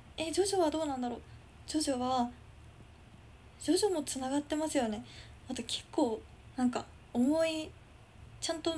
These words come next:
集中して見ないといけないシーンもあるから、うーん。本当はお家でゆっくり読んでほしい。フルーツバスケット、フルーツバスケットは、ちょっと読んでて恥ずかしい。<laughs>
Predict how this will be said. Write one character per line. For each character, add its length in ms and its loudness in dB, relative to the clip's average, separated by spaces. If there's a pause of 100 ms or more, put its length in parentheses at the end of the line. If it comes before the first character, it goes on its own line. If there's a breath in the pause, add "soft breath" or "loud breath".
(160)
集 180 2
中 240 4
し 60 -2
て 100 2
見 120 4
な 100 2
い 100 0
と 100 -8
い 60 -6
け 100 -2
な 140 2
い 40 0
シ 140 0
ー 40 4
ン 60 4
も 100 0
あ 80 0
る 80 -4
か 100 -6
ら、 160 -4 (1200 loud breath)
う 40 0
ー 20 0
ん。 680 -6 (1900)
本 180 2
当 260 6
は 280 2
お 100 0
家 200 0
で 220 0 (340 loud breath)
ゆ 80 -4
っ 40 -12
く 80 -6
り 80 -2
読 140 -4
ん 40 -8
で 60 -10
ほ 40 -14
し 120 -8
い。 40 -18 (920)
フ 60 -2
ル 80 2
ー 80 2
ツ 100 2
バ 140 4
ス 80 -4
ケ 80 -2
ッ 60 -4
ト、 120 -8
フ 120 0
ル 80 4
ー 40 0
ツ 120 0
バ 100 4
ス 120 -4
ケ 100 0
ッ 40 2
ト 200 -2
は、 240 2 (880 loud breath)
ち 80 0
ょ 20 0
っ 20 -2
と 120 -4
読 200 -2
ん 40 0
で 80 0
て 100 0
恥 160 0
ず 60 -6
か 80 0
し 160 4
い。 20 10
<laughs> 160 8